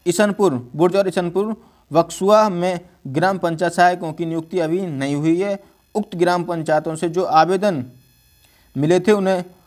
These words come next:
उनमें त्रुटियां थी तो उन्हें निरस्त कर दिया गया था।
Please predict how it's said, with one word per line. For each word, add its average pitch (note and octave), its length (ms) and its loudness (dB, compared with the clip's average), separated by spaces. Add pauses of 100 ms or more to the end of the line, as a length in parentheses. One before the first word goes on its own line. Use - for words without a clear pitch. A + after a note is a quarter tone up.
(160)
उनमें F#3+ 340 2
त्रुटियां F#3+ 440 0
थी A3 360 -6 (260)
तो F3 120 4
उन्हें F#3 180 2
निरस्त F#3 360 2
कर D3+ 180 0
दिया C#3 200 2
गया B2+ 160 2
था। A#2 340 -4